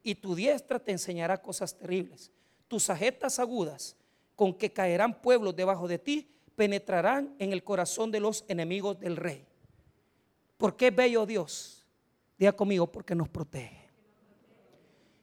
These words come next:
La espada y el arco. Mire cómo vence la maldad el Señor. ¿A través de qué? De la humildad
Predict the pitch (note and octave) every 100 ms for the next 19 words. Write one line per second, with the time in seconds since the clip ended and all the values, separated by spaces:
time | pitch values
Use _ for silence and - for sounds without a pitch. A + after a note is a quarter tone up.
0 | _ _ _ - F3 - B3 D#4+ F4 E4+
1 | - _ _ _ _ _ _ _ _ _
2 | D3+ D#3 C#3+ - - - - _ _ _
3 | _ _ _ _ _ _ _ _ _ _
4 | _ _ F#3+ G#3 C#4+ C#4+ C#4+ C4+ C4 D#4
5 | - C4 A#3 A3 A3 C4+ C4+ - A#3 E4
6 | - _ _ _ _ _ - G#3 - F#3
7 | G#3 C4+ C4 - F4+ D4+ _ _ _ F3+
8 | G#3 A3 G#3 - G#3+ G#3+ F3+ F3 B3+ D#4